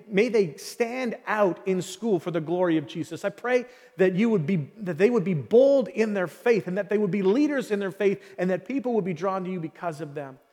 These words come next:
You're praying a specific big prayer for your children, not just endurance, not just survival, not just comfort. You no longer, "God, help me pay the bills," right? "God, you have now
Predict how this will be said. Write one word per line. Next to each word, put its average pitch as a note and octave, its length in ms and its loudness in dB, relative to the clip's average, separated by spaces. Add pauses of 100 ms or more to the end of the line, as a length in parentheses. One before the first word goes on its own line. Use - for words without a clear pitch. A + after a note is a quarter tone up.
(220)
You're G#3 100 -6
praying A#3 340 -6
a - 20 -6
specific F3+ 960 -10
big A#3+ 380 -2
prayer F3+ 380 -2 (260)
for - 100 0
your F3+ 140 0
children, F3+ 360 -2
not B3 280 -6
just A3+ 200 -4
endurance, F#3+ 520 -2
not B3+ 200 -4
just A#3 200 -6
survival, F3 500 0
not A#3+ 240 -4
just G#3+ 220 -12
comfort. F3 440 -8 (300)
You G#3 80 0
no C#4+ 140 6
longer, B3+ 420 2 (220)
"God, G#3+ 280 4 (200)
help B3 260 2
me G#3+ 180 0 (100)
pay A3+ 220 4
the G3+ 120 2
bills," D#3+ 760 2 (100)
right? G#3+ 240 -2 (640)
"God, G3+ 300 2
you A#3+ 200 0
have F3 260 -6
now G3 500 -4